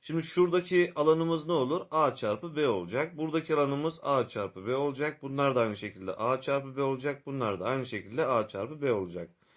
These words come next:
Kırmızının bir kenarı ne olur? Bakın burası B ise tamamı neydi? A'ydı. Buraya A eksi B kalmış olacak. Aynı mantıkla burası B ise buraya da A eksi B kalacak.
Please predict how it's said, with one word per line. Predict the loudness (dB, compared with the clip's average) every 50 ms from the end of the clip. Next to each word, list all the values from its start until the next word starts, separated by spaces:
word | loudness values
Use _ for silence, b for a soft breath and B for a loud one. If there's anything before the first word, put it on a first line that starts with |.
| b b b b b b b b -8
Kırmızının | -2 0 0 2 2 2 2 2 2 2 2 2 2
bir | 2 2 2 0
kenarı | -2 0 0 0 0 2
ne | 2
olur? | 2 2 2 2 0
Bakın | 0 -2 -2 -2 -4 0
burası | 2 2 2 2 0 -4 -4 0 2
B | 2 4 2
ise | 2 -2 -4 -4 -4 -4 -4
tamamı | -4 -4 -2 0 2 2 2 2 0 0
neydi? | 0 0 0 0 0 -2 -4 -4 -2 0
A'ydı. | 0 2 2 2 2 0 0 -2 -2 -2 -4 b b b b b b -12
Buraya | -8 -4 0 0 0 0 -2 -4 _ _ _ _ _
A | -2 0 2 2 2
eksi | 0 0 -2 -4 -2 0
B | 0 0 0
kalmış | 0 0 0 0 -2 -4 -8
olacak. | -8 -8 -6 -4 -4 -4 -4 -6 b b b b b b b
Aynı | 0 2 2 2 2
mantıkla | 2 2 2 2 0 -4 -4 -4 -2
burası | 0 0 -2 -2 -4 -6 -4
B | 0 0 2 0
ise | 0 -2 -2 -2 -2 -2 -4
buraya | -4 -2 0 0 0 0 0
da | -2 -2 -4 -6 _ -2
A | 0 2 2 2
eksi | 0 -2 -4 -6 -6 -4
B | -2 0 -2 -2
kalacak. | -2 -4 -4 -4 -6 -10 -14